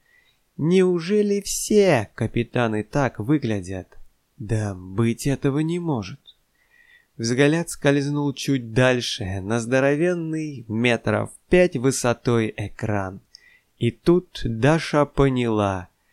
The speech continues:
что над ней есть ещё этаж, а судя по размеру портера и этого телевизора,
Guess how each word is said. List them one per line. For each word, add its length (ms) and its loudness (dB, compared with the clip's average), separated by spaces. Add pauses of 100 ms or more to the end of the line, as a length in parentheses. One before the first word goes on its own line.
(100)
что 460 0
над 420 -6
ней 540 0
есть 540 0
ещё 720 0
этаж, 600 -6 (380)
а 160 2
судя 500 0
по 260 2
размеру 640 0
портера 840 0 (260)
и 180 2
этого 560 2
телевизора, 960 0